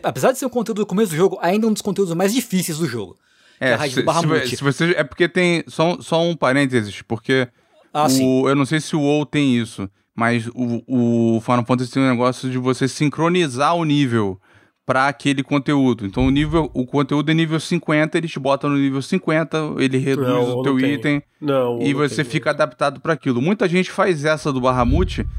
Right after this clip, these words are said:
Speaker 2: desincronizado no nível máximo pra poder ser mais fácil.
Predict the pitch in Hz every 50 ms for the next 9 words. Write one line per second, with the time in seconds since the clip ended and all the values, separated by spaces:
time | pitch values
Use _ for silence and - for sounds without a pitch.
0 | - - - - - - 120 131 185 220 226 - 262 320 - 208 214 220 226 214
1 | 190 151 147 139 139 139 151 151 180 202 196 - _ _ _ _ _ _ _ -
2 | 151 151 151 151 165 170 151 185 190 190 156 147 143 151 143 - - 180 185 190
3 | 190 - 185 175 - 170 165 165 170 - 180 165 170 175 185 - - 160 135 123
4 | 120 - - 104 98